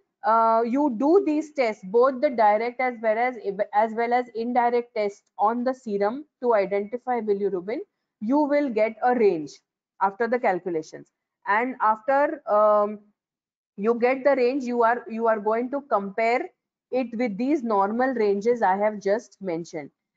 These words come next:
And then you can tell whether the, uh, uh, liver functioning is happening properly or no, or the excretory functioning of the liver is happening properly or no.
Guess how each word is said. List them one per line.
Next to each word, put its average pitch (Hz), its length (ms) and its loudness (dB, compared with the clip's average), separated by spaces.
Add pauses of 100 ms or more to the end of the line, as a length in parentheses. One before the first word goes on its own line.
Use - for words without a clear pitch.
(100)
And 233 280 0
then 294 260 2
you 285 240 0
can 247 300 -4
tell 240 320 -2 (300)
whether 226 580 0 (280)
the, 240 160 0 (200)
uh, 196 480 4 (140)
uh, 190 520 0 (260)
liver 240 420 2
functioning 254 540 -6
is 240 200 0
happening 226 520 -2
properly 220 520 -2
or 226 180 2
no, 214 200 -2
or 202 260 0
the 208 180 -2
excretory 285 600 -4
functioning 247 580 -6
of 202 220 -4
the 220 80 -4
liver 208 360 0 (400)
is 247 260 -2
happening 240 500 0
properly 208 540 -2
or 202 140 2
no. 220 280 -2